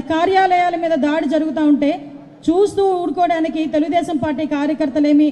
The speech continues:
చేవలేని వాళ్ళు కాదు, చేత కాని వాళ్ళు కూడా కాదు. ఒక్కసారి కనుక మీరు చేసిన కార్యక్రమాలను ఒకసారి చూసుకుంటే ఈరోజు మనందరం కూడా అర్థం చేసుకోవాల్సిన అవసరం ఉంది. గంజాయి విషయం గురించి మాట్లాడుతూ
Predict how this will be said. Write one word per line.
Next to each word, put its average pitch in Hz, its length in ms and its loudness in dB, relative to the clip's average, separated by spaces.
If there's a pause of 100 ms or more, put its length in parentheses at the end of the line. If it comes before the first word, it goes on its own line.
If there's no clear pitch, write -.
(420)
చేవలేని 330 600 0
వాళ్ళు 320 180 -2
కాదు, 320 240 -2 (140)
చేత 294 200 -2 (140)
కాని 302 220 2
వాళ్ళు 294 240 2
కూడా 269 240 2
కాదు. 214 280 0 (420)
ఒక్కసారి 349 580 -2
కనుక 359 220 -4 (100)
మీరు 339 180 -4
చేసిన 330 280 -4 (100)
కార్యక్రమాలను 311 640 -2
ఒకసారి 294 400 -6
చూసుకుంటే 320 460 -4 (520)
ఈరోజు 320 320 4
మనందరం 349 420 -2
కూడా 349 200 0 (460)
అర్థం 285 340 0
చేసుకోవాల్సిన 359 500 2
అవసరం 339 320 -4
ఉంది. 285 180 2 (600)
గంజాయి 349 360 2
విషయం 370 340 -2
గురించి 370 300 -4
మాట్లాడుతూ 349 480 -2